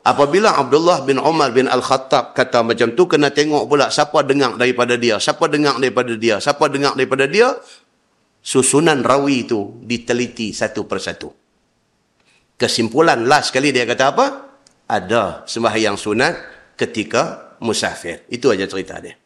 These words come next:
Itu sebab kita bila belajar benda ni, kita jumpa dua hadis yang nampak macam belaga, kita jangan duk, jangan duk lompat. Kerana dia ada penyelesaian dia kepada hak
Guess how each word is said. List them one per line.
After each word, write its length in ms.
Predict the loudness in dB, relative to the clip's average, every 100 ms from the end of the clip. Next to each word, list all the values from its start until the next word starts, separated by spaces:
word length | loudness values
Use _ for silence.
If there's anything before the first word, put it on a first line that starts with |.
| _ _ _ _ _
Itu 80 | _
sebab 240 | -2 -2 0
kita 400 | -2 0 0 0
bila 240 | 0 0
belajar 400 | 0 0 0 -2
benda 320 | -2 -2 0
ni, 160 | -2 -2
kita 240 | -2 0
jumpa 400 | 0 0 0 0
dua 240 | 0 0 0
hadis 320 | -2 -4 -2
yang 160 | -2
nampak 320 | -2 -2 -2 -4
macam 320 | -4 -4 -2
belaga, 400 | -2 -2 -2 -4
kita 160 | -4
jangan 320 | -4 -2 -2 0
duk, 240 | 0 -2 -16 -20 -14
jangan 320 | -2 0 0
duk 80 | 2
lompat. 460 | 0 2 -2 -4 -16 _ _ _ _ _ _
Kerana 320 | 0 2 0
dia 320 | 2 0 2
ada 320 | 0 0 0 0
penyelesaian 1000 | -4 -4 -2 0 0 0 0 2 2 2
dia 240 | 0 -2
kepada 560 | -2 -2 0 0 -2 -2
hak 180 | -2